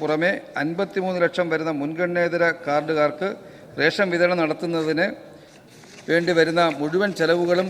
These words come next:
പൂർണ്ണമായും മുൻഗണനാ വിഭാഗക്കാരുടെ റേഷൻ വിതരണത്തിനുള്ള ചെലവ് ഭാഗികമായും സംസ്ഥാന സർക്കാർ വഹിച്ചു വരികയാണ്. സംസ്ഥാനത്തെ റേഷൻ വിതരണവുമായി ബന്ധപ്പെട്ട് ഭക്ഷ്യധാന്യങ്ങളുടെ വിലയിനത്തിൽ പ്രതിവർഷം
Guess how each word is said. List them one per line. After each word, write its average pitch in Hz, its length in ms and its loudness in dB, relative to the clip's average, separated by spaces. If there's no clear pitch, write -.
പൂർണ്ണമായും 175 600 2
മുൻഗണനാ 180 500 -2
വിഭാഗക്കാരുടെ 170 680 2
റേഷൻ 160 340 -2
വിതരണത്തിനുള്ള 165 480 -2
ചെലവ് 160 200 -2
ഭാഗികമായും 165 640 0
സംസ്ഥാന 165 300 -4
സർക്കാർ 156 280 -2
വഹിച്ചു 143 260 -4
വരികയാണ്. 131 360 -6
സംസ്ഥാനത്തെ 175 580 2
റേഷൻ 170 240 2
വിതരണവുമായി 175 540 4
ബന്ധപ്പെട്ട് 160 500 0
ഭക്ഷ്യധാന്യങ്ങളുടെ 180 800 2
വിലയിനത്തിൽ 170 540 0
പ്രതിവർഷം 160 580 0